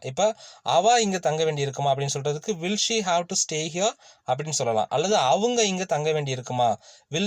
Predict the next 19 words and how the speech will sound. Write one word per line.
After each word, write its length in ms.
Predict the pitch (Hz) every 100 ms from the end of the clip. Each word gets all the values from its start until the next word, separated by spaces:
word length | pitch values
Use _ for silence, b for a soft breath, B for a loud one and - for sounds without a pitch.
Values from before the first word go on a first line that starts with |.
| 196
they 80 | 196 170
have 140 | 180 185
to 40 | 202
stay 180 | - 160 160
here?" 180 | 175 220 262 B B -
So 120 | 165 156
யாரை 320 | 151 175 240 214
நம்ம 120 | 190 151
குறிப்பிட 300 | 185 180 175 160
விரும்புறோமோ 440 | 143 131 127 175 233 B B B 120 156
அவங்க 280 | 196 190 175
சம்பந்தப்பட்ட 480 | 170 175 175 160 151 143
ப்ரோனவுனை 420 | 147 156 147 139 131
நம்ம 180 | 123 123
இங்க 140 | 147 180 135
பயன்படுத்திக்கலாம், 680 | 135 131 127 120 120 127 131
அல்லது 200 | 131 170 143
நவுனை 260 | 131 175 156 123
நம்ம 200 | 147